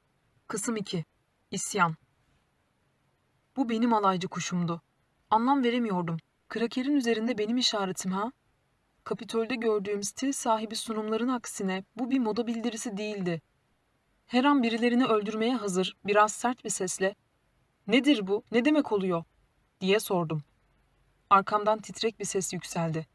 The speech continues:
"Senin tarafındayız demek." Geldiğimde onu görmemiştim.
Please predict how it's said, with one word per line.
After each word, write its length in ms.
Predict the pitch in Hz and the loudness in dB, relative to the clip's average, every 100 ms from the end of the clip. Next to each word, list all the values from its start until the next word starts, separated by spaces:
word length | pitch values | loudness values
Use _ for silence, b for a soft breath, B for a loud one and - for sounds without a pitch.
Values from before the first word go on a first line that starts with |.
| _ _ _ _ _ _ _ _ - | _ _ _ _ _ _ _ _ -10
"Senin 340 | - 233 254 | -2 2 2
tarafındayız 680 | 247 214 190 190 180 175 165 | 2 0 0 -2 -2 -2 -4
demek." 400 | 175 165 - - _ _ _ _ _ _ _ _ _ | -4 -6 -10 -20 _ _ _ _ _ _ _ _ _
Geldiğimde 500 | 190 190 190 190 190 | 0 2 2 0 0
onu 240 | 214 196 196 | 0 0 0
görmemiştim. 600 | 185 180 165 156 - 165 | 2 2 0 -2 -4 -6